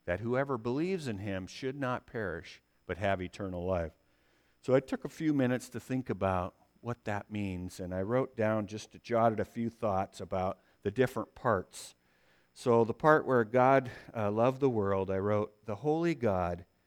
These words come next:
created the world out of nothing, and it was perfect. And man rebelled and chose sin." And then the second part I, of our text, that God gave his only Son,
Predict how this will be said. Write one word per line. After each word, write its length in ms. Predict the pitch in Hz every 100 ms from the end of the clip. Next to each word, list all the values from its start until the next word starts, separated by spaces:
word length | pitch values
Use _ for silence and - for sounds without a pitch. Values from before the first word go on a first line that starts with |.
| _
created 560 | _ 117 123 139 165 147
the 80 | 127
world 540 | 110 120 123 143 151 - _ _ -
out 200 | 127 160
of 120 | 151
nothing, 500 | 120 104 - 82 82 _ _ _
and 100 | 95
it 100 | -
was 120 | 92
perfect. 600 | - - 123 - - _ _ _ _ _ _ _ _ -
And 200 | 95 104
man 340 | 120 143 151
rebelled 560 | 135 120 113 104 92 90
and 120 | 85
chose 380 | - 101 92 90
sin." 440 | - 101 87 80 - _ _ _ - -
And 180 | 98 107
then 180 | 127 127
the 100 | 117
second 460 | - 160 131 104
part 260 | - 107 101
I, 140 | 95 95 - _ _ _ _
of 180 | 92 101
our 100 | 101
text, 420 | 95 - 107 -
that 220 | 107 104 -
God 360 | 117 127 117
gave 280 | 110 123 139
his 180 | 131 110
only 280 | 104 101 98
Son, 440 | - 95 87 82